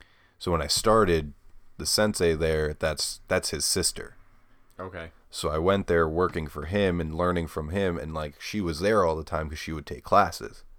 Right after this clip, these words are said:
Speaker 2: All right.
Speaker 1: So she would take the adult classes, so I saw her all the time 'cause I was there six days a week,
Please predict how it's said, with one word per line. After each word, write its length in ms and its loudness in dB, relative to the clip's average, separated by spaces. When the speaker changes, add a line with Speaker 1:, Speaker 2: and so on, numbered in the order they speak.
Speaker 2:
All 160 -8
right. 260 -10
Speaker 1:
So 180 -2
she 180 -6
would 140 -4
take 220 -4
the 100 -12
adult 340 0
classes, 340 -2
so 120 -10
I 40 -16
saw 300 0
her 100 2
all 140 -4
the 80 -20
time 240 -16
'cause 160 -18
I 100 -14
was 240 -20
there 260 -4
six 320 -10
days 280 -14
a 40 -16
week, 300 -20